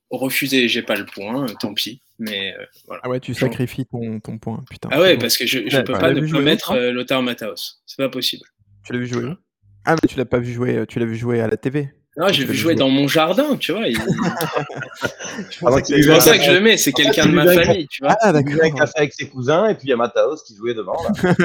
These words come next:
Speaker 1: Parce que j'ai
Speaker 2: Putain,
Speaker 1: des cousins
Speaker 2: ça,
Speaker 1: à
Speaker 2: ça m'étonne.
Speaker 1: Munich. J'ai des
Speaker 2: Ok.
Speaker 1: cousins à Munich, en fait. <laughs> Et
Speaker 2: Et que des, d'accord, et qui sont cousins aussi avec lui.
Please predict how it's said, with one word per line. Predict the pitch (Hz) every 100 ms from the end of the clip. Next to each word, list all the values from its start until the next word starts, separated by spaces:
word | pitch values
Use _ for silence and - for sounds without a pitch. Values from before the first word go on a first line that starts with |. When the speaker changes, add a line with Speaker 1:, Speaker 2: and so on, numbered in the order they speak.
| 165
Speaker 1:
Parce | 156 - - - 208 190
que |
j'ai | - 110
Speaker 2:
Putain, | 107
Speaker 1:
des | 104
cousins | 170 208
Speaker 2:
ça, |
Speaker 1:
à | 214
Speaker 2:
ça |
m'étonne. | 160 147 143
Speaker 1:
Munich. | 233 - - _ _ -
J'ai | -
des |
Speaker 2:
Ok. | - 135
Speaker 1:
cousins | 208
à | 220
Munich, | 160 151 214 -
en | 135
fait. | 151 - - - -
<laughs> | _
Et | 131 123 113
Speaker 2:
Et | 135 131
que | 135
des, | 135 135 123
d'accord, | 160 - 143 135
et | 123
qui | -
sont | 139
cousins | - 151 170
aussi | 151 - 151
avec | 139 135
lui. | 131 131